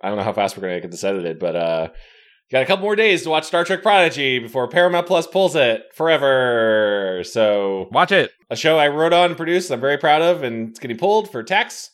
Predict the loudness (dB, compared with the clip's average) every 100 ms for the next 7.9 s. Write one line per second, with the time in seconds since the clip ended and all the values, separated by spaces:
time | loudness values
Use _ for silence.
0 | -4 -4 -4 -2 0 0 -8 -10 -8 -8
1 | -8 -10 -20 -20 -20 _ _ _ _ -4
2 | -4 -4 -10 2 4 6 6 4 2 -2
3 | -2 2 4 4 6 6 6 4 2 0
4 | 2 2 2 -2 -2 -2 -2 -2 0 2
5 | 2 0 -6 -2 -2 -2 -4 -2 2 2
6 | 2 -8 _ -18 -14 -8 -8 -8 -4 -4
7 | -2 -4 0 -2 2 2 2 -2